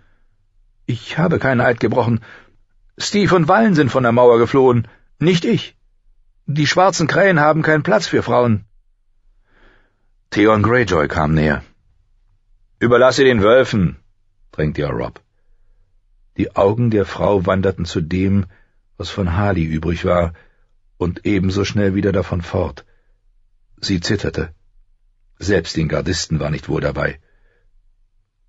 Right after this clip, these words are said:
»Sie ist eine Frau«, sagte Rob. »Eine Wilde«,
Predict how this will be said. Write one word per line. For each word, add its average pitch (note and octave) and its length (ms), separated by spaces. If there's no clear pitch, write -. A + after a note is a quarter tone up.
»Sie A2+ 140
ist A2 160
eine G#2+ 160
Frau«, G2+ 420
sagte D#2 300
Rob. - 200
»Eine D#3+ 300
Wilde«, F3 460